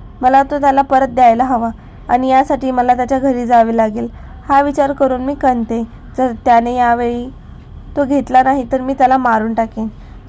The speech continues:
शिवाय मला बाबांच्या बाबतीत आणखी खोलवर जायचं आहे. मला वाटतं की काहीतरी आहे जे मला माहीत नाही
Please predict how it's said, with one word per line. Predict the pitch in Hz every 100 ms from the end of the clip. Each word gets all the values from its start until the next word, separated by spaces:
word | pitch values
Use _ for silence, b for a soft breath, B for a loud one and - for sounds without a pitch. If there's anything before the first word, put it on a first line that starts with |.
| -
शिवाय | 277 277
मला | 277 277
बाबांच्या | 269 247 226 240 277
बाबतीत | 254 233 220 262 254
आणखी | 240 233 277
खोलवर | 294 247 240 247
जायचं | 247 220 214
आहे. | 233 233 226 B B -
मला | 233 233
वाटतं | 233 226 - 254 -
की | 262
काहीतरी | 262 285 294 302 285
आहे | 269 247
जे | 233
मला | 277 262 254
माहीत | 269 254 220
नाही | 226 233